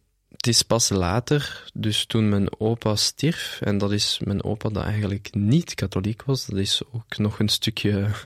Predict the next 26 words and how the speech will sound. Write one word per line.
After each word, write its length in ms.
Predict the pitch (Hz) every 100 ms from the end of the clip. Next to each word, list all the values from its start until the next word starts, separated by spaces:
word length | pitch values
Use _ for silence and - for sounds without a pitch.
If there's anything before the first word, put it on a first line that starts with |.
| - - - - - _
een 120 | -
stukje 400 | 110 - 110 -
humor, 480 | 101 104 110 123 - -
eh, 440 | 113 104 101 101 101
van, 240 | 107 101
van, 360 | 104 101 101 104
van 220 | 110 101
God 320 | - 117 -
en 180 | 113 107
van 240 | 104 107 104 - 165
<laughs> 180 | 165 -
mijn 260 | 110 104
leven, 400 | 101 104 131 135 - - -
want 340 | 104 104 104 -
hij 260 | - 101 110
had 240 | 120 -
eigenlijk 500 | 107 107 104 - -
niet 360 | - 107 120 120
heel 240 | 113 110
veel 220 | 110 107 104
te 100 | 101
maken 440 | 104 101 104 95
met 240 | 95 95 -
de 100 | -
katholieke 500 | 98 - 92 95 110
godsdienst. 720 | - - - 123 147 -